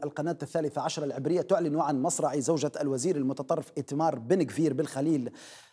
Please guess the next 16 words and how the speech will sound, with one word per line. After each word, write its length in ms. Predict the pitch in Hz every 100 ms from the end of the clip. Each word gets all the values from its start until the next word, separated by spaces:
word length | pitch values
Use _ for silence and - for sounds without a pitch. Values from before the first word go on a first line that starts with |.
| _
آه، 120 | 156 143
ويقول 880 | 135 165 185 147 156 - 160 147
المنشور: 520 | 143 139 135 127 170 156
"يا 100 | 151
بن 180 | 147
غفير، 220 | 127 160 143
المقاومة 380 | 139 156 147
قدمت 380 | 143 131 139 147
لك 100 | 143
خدمة 240 | 156 139 135
عمرك 300 | 139 151 -
وخلصت 540 | 123 143 135 160 147
لك 200 | 147 139
على 200 | 117 151
الغفير 340 | 143 131 131 151
شخصيًا". 580 | - - - 151 135